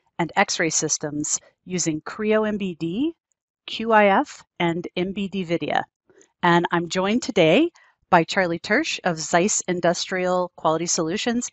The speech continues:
and Daniel Campbell, V P of M B D at Capvidia. And their digital metrology technologies make this technique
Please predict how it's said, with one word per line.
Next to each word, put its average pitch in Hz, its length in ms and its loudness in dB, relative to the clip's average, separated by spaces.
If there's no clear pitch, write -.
and 196 480 6
Daniel 202 300 2
Campbell, 175 540 0
V 208 200 -4
P 196 220 2
of 165 160 0
M 175 120 -2
B 175 140 -6
D 151 320 -2
at 160 100 2
Capvidia. 143 580 -4
And 170 160 -8
their 254 240 4
digital 233 340 0
metrology 196 640 -2
technologies 160 960 -4
make 160 260 -4
this 175 260 2
technique 294 560 2